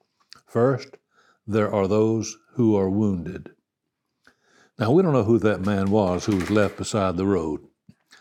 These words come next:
No name is given for him in the Bible.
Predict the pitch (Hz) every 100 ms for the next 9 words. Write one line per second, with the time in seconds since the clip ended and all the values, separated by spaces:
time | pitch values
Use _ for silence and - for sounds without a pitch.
0 | _ _ 104 113 113 120 127 127 117 135
1 | 92 87 101 92 87 95 98 101 85 82
2 | 87 -